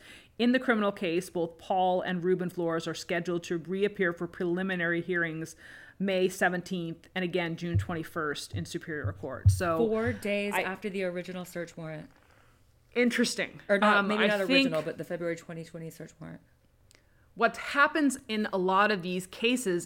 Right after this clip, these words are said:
Speaker 1: is they will file the civil case in the attempt to depose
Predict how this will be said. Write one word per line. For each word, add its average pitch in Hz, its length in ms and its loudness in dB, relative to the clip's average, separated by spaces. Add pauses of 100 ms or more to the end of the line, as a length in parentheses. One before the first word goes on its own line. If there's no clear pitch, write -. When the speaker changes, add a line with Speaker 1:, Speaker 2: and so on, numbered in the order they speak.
Speaker 1:
is 185 220 0
they 190 160 2
will 185 180 2
file 247 500 6
the 196 140 0
civil 240 340 2
case 170 540 0
in 220 140 2
the 226 120 2
attempt 208 420 0
to 196 240 -2
depose 190 800 4